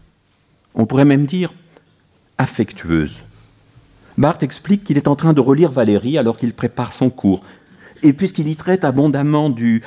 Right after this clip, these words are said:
haïku, il évoque un petit texte oublié de Valéry, euh, sa lettre préface au recueil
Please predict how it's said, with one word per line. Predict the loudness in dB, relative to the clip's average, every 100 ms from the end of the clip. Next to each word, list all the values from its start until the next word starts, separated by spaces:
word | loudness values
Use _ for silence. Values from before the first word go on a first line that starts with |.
| -6
haïku, | 0 0 0 0 2 0 -6 _ _ _ _ _ _ _
il | 2 4
évoque | 4 2 2
un | 2 0
petit | 0 -2 -4 -4
texte | -4 -4 -8
oublié | -6 -4 0 2 2
de | 0
Valéry, | -2 2 2 2 -2 -6 -20 _ -20 -14 -14
euh, | -10 -4
sa | 0
lettre | 2 2 0
préface | 0 -2 0 -2 -2 -4
au | 0 2
recueil | 0 0 0 0